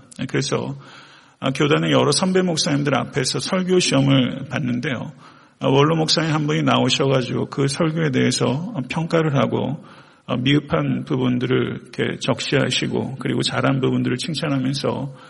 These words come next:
아, 좋은 설교자가 되러 격려해 주셨습니다. 만약에, 에, 설교 시험을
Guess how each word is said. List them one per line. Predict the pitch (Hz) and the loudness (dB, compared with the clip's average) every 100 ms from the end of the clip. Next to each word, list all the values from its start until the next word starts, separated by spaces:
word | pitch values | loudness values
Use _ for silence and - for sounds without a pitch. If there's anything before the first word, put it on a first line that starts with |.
| - - - | -20 -16 -8
아, | 127 | -4
좋은 | - 139 143 | 0 2 2
설교자가 | 143 147 143 139 131 123 135 127 135 | 0 -2 -2 -2 -2 0 -2 -2 -4
되러 | 135 127 | -2 -2
격려해 | 127 139 123 120 | -2 0 0 0
주셨습니다. | - 117 - 113 110 - - _ - - - - - - - | 0 -2 -2 -2 -4 -8 -16 _ -20 -20 -20 -20 -20 -16 -2
만약에, | 139 - 151 185 139 135 165 - - - 180 | 2 4 4 4 4 2 -2 -10 -18 -20 -16
에, | - 139 131 | -6 -2 0
설교 | - 185 185 185 | 2 4 4 4
시험을 | 175 170 165 165 | 4 2 2 0